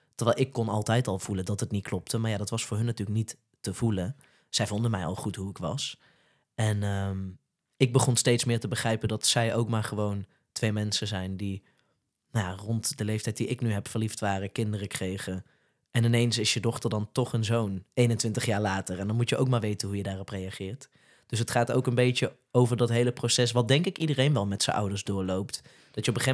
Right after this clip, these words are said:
moment denkt, "Oh, dit loopt niet helemaal lekker en ik ben inmiddels ook volwassen." En, maar dat je uiteindelijk ook wel weer denkt, "Ja, maar ja, zij zijn ook mensen." En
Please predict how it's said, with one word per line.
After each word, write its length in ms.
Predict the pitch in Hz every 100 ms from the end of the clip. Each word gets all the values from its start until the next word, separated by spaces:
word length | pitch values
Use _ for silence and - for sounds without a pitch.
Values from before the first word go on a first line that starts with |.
| 131
moment 40 | 123
denkt, 220 | 120 -
"Oh, 120 | 127
dit 140 | 123
loopt 200 | 127 123 127
niet 120 | 127
helemaal 280 | 135 131 123
lekker 420 | 123 123 120 113
en 100 | 107
ik 140 | 113
ben 100 | 110
inmiddels 340 | 110 110 107 -
ook 180 | 127
volwassen." 840 | - 123 113 113 - 113 110 110 -
En, 300 | 107 104 104 - - - - _
maar 140 | 131
dat 160 | 123 123
je 80 | -
uiteindelijk 580 | 123 - 127 127 123 131
ook 120 | 127
wel 80 | 123
weer 140 | 120
denkt, 260 | 113 123 113
"Ja, 180 | 117 110
maar 240 | 104 101
ja, 240 | - 117 95
zij 200 | - 110
zijn 220 | 110 104
ook 140 | 123
mensen." 540 | 127 104 98 92 80 - _ _ _ _
En 340 | - 110 107